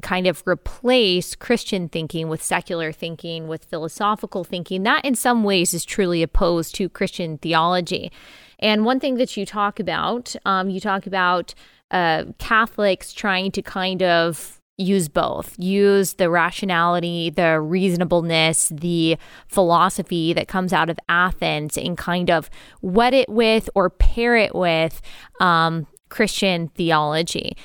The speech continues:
And then you, and you say, "Others are more skeptical. One of Martin Luther's fundamental tenets was sola fides, or faith alone." Now, I'm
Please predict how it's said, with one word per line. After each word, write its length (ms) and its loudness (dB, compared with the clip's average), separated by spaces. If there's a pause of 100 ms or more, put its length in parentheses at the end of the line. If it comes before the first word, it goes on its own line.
(140)
And 220 0
then 560 0 (240)
you, 420 2
and 420 -6
you 280 -2
say, 480 0
"Others 300 2
are 60 0
more 260 -2
skeptical. 600 -2
One 160 0
of 120 -2
Martin 280 -2
Luther's 300 -2
fundamental 420 -4
tenets 460 -4
was 120 -4
sola 480 0
fides, 640 0 (420)
or 240 2
faith 600 -4 (160)
alone." 640 -2 (480)
Now, 500 2
I'm 220 -2